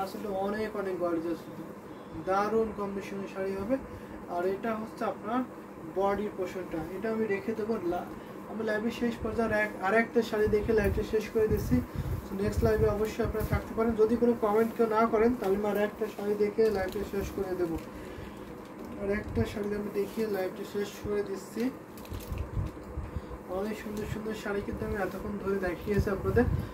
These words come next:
অনেক সুন্দর সুন্দর আপনারা comment করেছেন। যারা যারা comment করেছেন, thank you so much। যারা যারা দেখছেন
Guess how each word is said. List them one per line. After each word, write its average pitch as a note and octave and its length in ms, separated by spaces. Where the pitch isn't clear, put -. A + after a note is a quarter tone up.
অনেক G#3+ 200
সুন্দর A3+ 240
সুন্দর A3+ 280
আপনারা G#3 240
comment G3+ 360
করেছেন। G#3+ 340
যারা F#3+ 200
যারা G3+ 160
comment G3+ 360
করেছেন, G#3+ 280
thank G3 220
you G#3 60
so G#3 260
much। A3 300
যারা F#3 160
যারা G3+ 240
দেখছেন G#3+ 360